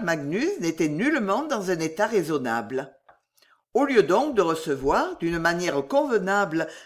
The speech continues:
l'explication du philosophe, il procéda immédiatement à se monter sur un diapason dévorant de colère et de menaces,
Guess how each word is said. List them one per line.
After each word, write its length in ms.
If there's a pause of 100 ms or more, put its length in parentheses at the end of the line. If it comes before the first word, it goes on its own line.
l'explication 760
du 120
philosophe, 720 (460)
il 160
procéda 560
immédiatement 960
à 100
se 140
monter 460
sur 200
un 140
diapason 640
dévorant 680
de 120
colère 480
et 60
de 100
menaces, 640